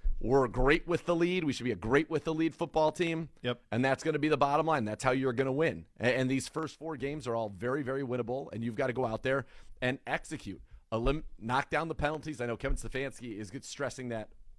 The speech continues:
Speaker 1: ad nauseum here
Speaker 2: Yep.
Speaker 1: over the next two weeks. Too many penalties in the preseason. But again, we didn't have five Pro Bowlers playing on offense. We didn't have, uh, three Pro Bowlers playing on defense. And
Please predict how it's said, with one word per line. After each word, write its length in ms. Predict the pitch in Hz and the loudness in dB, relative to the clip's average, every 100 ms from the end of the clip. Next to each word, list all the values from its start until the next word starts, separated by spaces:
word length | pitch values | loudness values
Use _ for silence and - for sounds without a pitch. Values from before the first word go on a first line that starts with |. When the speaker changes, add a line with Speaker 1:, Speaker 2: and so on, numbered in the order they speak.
| - | -8
Speaker 1:
ad 200 | 127 131 | 0 0
nauseum 520 | 127 135 135 101 101 92 | 2 2 2 -2 -6 -6
here 140 | 104 | -4
Speaker 2:
Yep. 140 | 98 90 - - | -4 -6 -10 -4
Speaker 1:
over 220 | 120 120 | 0 0
the 80 | 120 | 0
next 240 | 123 117 | -2 -4
two 120 | - 123 | -4 -4
weeks. 280 | 113 - | -4 -6
Too 120 | - 143 | -8 -4
many 160 | 139 | -2
penalties 340 | 123 135 127 117 | 0 0 -2 -6
in 80 | |
the 60 | - | -6
preseason. 380 | 147 170 175 175 | -6 -6 -8 -6
But 80 | 190 | -2
again, 220 | 156 101 - _ - _ - | -4 -4 -14 _ -20 _ -8
we 80 | 139 | -2
didn't 100 | 156 | 0
have 120 | 131 | 0
five 260 | 143 147 123 | 0 0 0
Pro 140 | 139 | -2
Bowlers 280 | 135 135 127 | 0 0 -2
playing 220 | 131 123 | -4 -4
on 120 | 127 | -4
offense. 480 | 107 92 - 95 - _ _ _ | -6 -10 -10 -12 -14 _ _ _
We 160 | - 131 | -6 -2
didn't 180 | 139 123 | 0 0
have, 300 | 123 117 92 - _ | 0 -2 -4 -20 _
uh, 180 | - 113 | -2 -2
three 320 | - - 147 175 | -2 -6 -4 -2
Pro 220 | - 147 | -2 -2
Bowlers 300 | 135 135 123 | 0 -2 -2
playing 240 | - 127 117 | -4 -6 -4
on 160 | 104 | -6
defense. 640 | 95 131 117 87 71 - - _ _ _ _ _ _ _ - | -4 -4 -4 -12 -14 -18 -20 _ _ _ _ _ _ _ 0
And 240 | 127 113 | 0 0